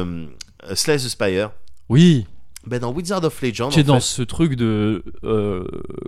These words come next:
Speaker 2: confiance, euh,
Speaker 1: Complètement.
Speaker 2: ouais,
Speaker 1: Ah,
Speaker 2: pour
Speaker 1: complètement.
Speaker 2: l'avenir de,
Speaker 1: Pour
Speaker 2: pour
Speaker 1: l'avenir
Speaker 2: l'avenir de,
Speaker 1: de, du
Speaker 2: de,
Speaker 1: jeu indé.
Speaker 2: ouais.
Speaker 1: Ah, compl-, à deux cents pour cent, hein,
Speaker 2: Ouais.
Speaker 1: je suis dessus, j'en sors plus.
Speaker 2: Ouais.
Speaker 1: Et, euh, mais du coup, je dois partager mon temps entre tous ces games.
Speaker 2: Et oui.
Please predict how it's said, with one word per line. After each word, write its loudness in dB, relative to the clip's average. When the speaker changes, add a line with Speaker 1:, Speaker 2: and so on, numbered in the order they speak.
Speaker 2:
confiance, 0
euh, 0
Speaker 1:
Complètement. 2
Speaker 2:
ouais, 6
Speaker 1:
Ah, 2
Speaker 2:
pour 2
Speaker 1:
complètement. 4
Speaker 2:
l'avenir 0
de, -2
Speaker 1:
Pour 6
Speaker 2:
pour -2
Speaker 1:
l'avenir 4
Speaker 2:
l'avenir -2
de, 4
Speaker 1:
de, 0
du -8
Speaker 2:
de, -4
Speaker 1:
jeu 4
indé. 2
Speaker 2:
ouais. 2
Speaker 1:
Ah, 0
compl-, -4
à 4
deux 2
cents 0
pour -8
cent, -4
hein, 0
Speaker 2:
Ouais. -2
Speaker 1:
je -8
suis -10
dessus, -10
j'en -10
sors -14
plus. -10
Speaker 2:
Ouais. 4
Speaker 1:
Et, 4
euh, 6
mais -2
du -6
coup, -2
je 0
dois 4
partager 2
mon -2
temps 4
entre 0
tous -2
ces 2
games. 0
Speaker 2:
Et 4
oui. 4